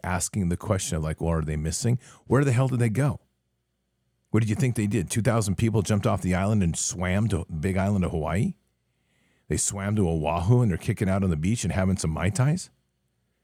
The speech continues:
I mean, let's get real. I mean, seriously. Th-, this is,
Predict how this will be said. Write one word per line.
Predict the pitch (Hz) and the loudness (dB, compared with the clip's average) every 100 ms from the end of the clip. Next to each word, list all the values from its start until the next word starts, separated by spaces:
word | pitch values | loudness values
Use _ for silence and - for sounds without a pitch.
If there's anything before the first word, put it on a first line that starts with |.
| _ _ _ | _ _ _
I | - | 2
mean, | 110 107 | 4 4
let's | 123 | 2
get | - 127 | -4 -2
real. | 120 135 - - _ _ _ _ _ _ _ _ | 0 0 -2 -14 _ _ _ _ _ _ _ _
I | |
mean, | 85 | -4
seriously. | - 135 131 120 - - _ _ _ _ _ _ _ _ _ _ - | -2 0 0 0 -4 -10 _ _ _ _ _ _ _ _ _ _ -2
Th-, | 101 131 | 0 0
this | 104 123 139 | 2 2 2
is, | 147 | -2